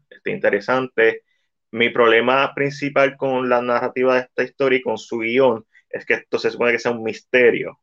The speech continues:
una película de detective, que no hay mucho misterio, no hay mucha tensión. Hay escenas brutales, la escena de la persecución está en la madre, eh, hice un top five de mis escenas favoritas y tuve que hacer menciones, una, una mención honorífica de una que se quedó, que también quería hablar de ella.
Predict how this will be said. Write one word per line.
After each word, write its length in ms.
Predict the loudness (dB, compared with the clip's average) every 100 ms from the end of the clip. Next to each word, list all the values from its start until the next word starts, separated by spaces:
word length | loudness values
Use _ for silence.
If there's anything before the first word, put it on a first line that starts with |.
| _
una 160 | -12 -6
película 440 | -2 2 4 4
de 200 | 4 2
detective, 720 | 0 -8 _ -2 0 0 -4 _ _ _ _ _
que 100 | -4
no 100 | -2
hay 60 | -4
mucho 240 | -6 -4 -6
misterio, 560 | -6 _ -4 -2 -4
no 80 | -6
hay 80 | -8
mucha 220 | -4 -2
tensión. 460 | -2 -6 -8 -8 -4
Hay 160 | -4 -2
escenas 260 | -2 0
brutales, 420 | 0 0 2 2
la 80 | 0
escena 240 | -2 -2 0
de 80 |
la 60 | 0
persecución 840 | -2 -6 -6 -6 -6 -2 0 -2 -10 _ _ _
está 260 | -20 -2 0
en 60 |
la 100 | 2
madre, 600 | 2 4 6 6 4 0 _ _ _
eh, 420 | 0 2 4 4 2 0 -6 _ _
hice 240 | -14 -10 -8
un 100 | -2
top 200 | -2 0
five 280 | 0 2 2
de 80 | -2
mis 120 | -6
escenas 260 | -6 -8 -2
favoritas 560 | -2 0 0 2 2 2
y 280 | -2 -6 -12 _ _
tuve 140 | -2 0
que 60 |
hacer 140 | -2 -4
menciones, 360 | -6 -6 -8
una, 340 | -10 -8 -8 -8 _ _
una 140 | -4
mención 260 | -4 -2 -2
honorífica 540 | 0 -2 -4 -4 -2
de 100 | 0
una 160 | 0 -2
que 80 | -4
se 140 | -2
quedó, 200 | 0 0
que 100 | 0
también 240 | -2 -4 -4
quería 220 | -2 0
hablar 180 | 0 2
de 160 | 2
ella. 200 | 2 0